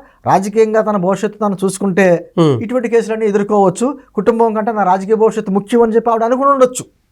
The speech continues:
Speaker 2: ఓకే.
Speaker 1: ఇవన్నీ ఏంటంటే
Speaker 2: ఏంటి
Speaker 1: స్పెక్యులేషన్స్.
Speaker 2: నిజంగా, ఆ, ఢిల్లీ మద్యం కేసులో కల్వకుంట్ల కవిత గారు జైలుకి వెళ్ళి బయటకు వచ్చిన తర్వాత తండ్రి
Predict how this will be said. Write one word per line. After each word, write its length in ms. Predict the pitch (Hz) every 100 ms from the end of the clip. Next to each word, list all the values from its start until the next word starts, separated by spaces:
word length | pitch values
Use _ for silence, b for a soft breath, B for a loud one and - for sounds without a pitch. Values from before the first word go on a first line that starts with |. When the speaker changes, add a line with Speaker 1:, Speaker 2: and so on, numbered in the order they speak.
| 185
Speaker 2:
ఓకే. 300 | 185 160 113 _ _ _ -
Speaker 1:
ఇవన్నీ 400 | 117 120 180 240
ఏంటంటే 420 | 220 190 196 220
Speaker 2:
ఏంటి 140 | 240
Speaker 1:
స్పెక్యులేషన్స్. 320 | 240 254 254 262
Speaker 2:
నిజంగా, 480 | 294 277 269 262 -
ఆ, 220 | 202 202
ఢిల్లీ 440 | 170 202 240 247 233 190
మద్యం 280 | 175 170 202
కేసులో 640 | 202 180 180 170 185 180 - _
కల్వకుంట్ల 480 | 151 165 165 151 165
కవిత 320 | 143 156 160
గారు 260 | 160 151 143
జైలుకి 420 | 123 156 160 147
వెళ్ళి 240 | 151 156
బయటకు 380 | 147 143 151 147
వచ్చిన 200 | - 147
తర్వాత 500 | 135 123 123 131 123 - _ _ _ _ _ _ _ _ _ _ 190
తండ్రి 480 | 214 214 214 -